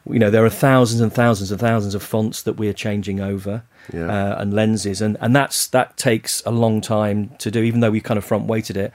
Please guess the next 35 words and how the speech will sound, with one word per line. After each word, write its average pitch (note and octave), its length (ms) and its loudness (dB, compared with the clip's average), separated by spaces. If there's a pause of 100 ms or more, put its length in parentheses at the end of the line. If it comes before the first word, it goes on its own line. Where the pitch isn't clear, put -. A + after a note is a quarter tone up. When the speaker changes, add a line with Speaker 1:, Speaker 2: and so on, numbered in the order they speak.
(260)
Speaker 1:
So E2 140 -4
Speaker 2:
Yeah. B2+ 60 4
Speaker 1:
you C3 60 6
may, C#3+ 200 6
you B2 340 2
may C3 240 6
go A2+ 160 4
into A2+ 320 2
a G2+ 40 2
bar A2 580 2
and, G#2+ 640 -2
um, A2 240 -4
you A#2 100 -4
should, C#3+ 340 0
you G#2+ 180 -4
definitely A#2+ 280 0
get G#2 100 0
the G#2 80 -2
new A#2 180 4
brew, G#2+ 360 4 (320)
you'll A2+ 100 0
definitely A2+ 220 0
get G#2 100 -2
the G2+ 60 -2
new G#2 120 0
glassware. A2 680 2 (240)
There G#2+ 80 2
may A#2 140 4
be A2+ 100 0
some G#2+ 160 -4
things G#2+ 260 0
like G#2 220 -2
fonts A2 440 0
and G#2 140 0
lenses G#2 640 0